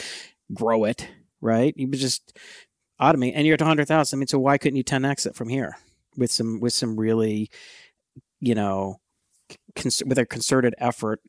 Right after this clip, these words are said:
of outreach and contacting all of the, you know,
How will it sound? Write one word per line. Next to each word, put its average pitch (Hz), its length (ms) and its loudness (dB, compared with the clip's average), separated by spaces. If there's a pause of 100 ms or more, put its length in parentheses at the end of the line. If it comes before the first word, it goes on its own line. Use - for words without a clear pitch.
of 104 180 -2
outreach 120 600 2
and 101 100 -10
contacting 123 600 -2
all 113 300 2
of 113 140 -2
the, 110 280 0 (460)
you 127 160 0
know, 107 560 0